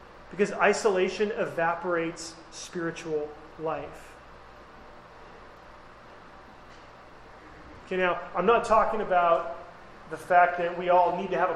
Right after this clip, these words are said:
personal relationship with Jesus. Okay, there are times, even Jesus, he left the crowds to go be alone, <laughs> right, with his Father. So I'm not talking about that. That's a different sermon for a different time.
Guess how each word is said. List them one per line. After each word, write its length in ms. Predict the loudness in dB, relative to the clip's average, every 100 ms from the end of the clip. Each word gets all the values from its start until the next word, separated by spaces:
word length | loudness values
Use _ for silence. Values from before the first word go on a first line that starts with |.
| -4
personal 300 | -6 -4 -4
relationship 560 | -4 -4 -8 -12 -12 -12
with 160 | -14
Jesus. 540 | -16 -16 -16 -18 -20 -20 -20 -20 -18 -8
Okay, 140 | -6
there 180 | 0 2
are 120 | 2
times, 320 | 2 0 -2
even 220 | -4 -6
Jesus, 540 | -6 -6 -6 -6 -10 -14 -18 -12
he 100 | -6
left 440 | -2 2 2 2 -6
the 40 |
crowds 460 | -2 0 2 0 -4
to 60 |
go 180 | -4 -2 -2
be 140 | -2
alone, 600 | -2 0 0 0 -4 -8 -12 -14 -12
<laughs> 480 | -12 -12 -16 -20 -8
right, 340 | -4 -2 -2
with 140 | -6 -8
his 120 | -10
Father. 380 | -6 -4 -4 -6 -10
So 60 |
I'm 80 | -10
not 120 | -8
talking 280 | -4 -4 -2
about 180 | -6 -4
that. 160 | -6
That's 160 | -8 -12
a 40 |
different 300 | -12 -10 -10
sermon 300 | -6 -6 -6 -8
for 80 | -10
a 40 | -10
different 240 | -12 -8
time. 340 | -6 -4 -6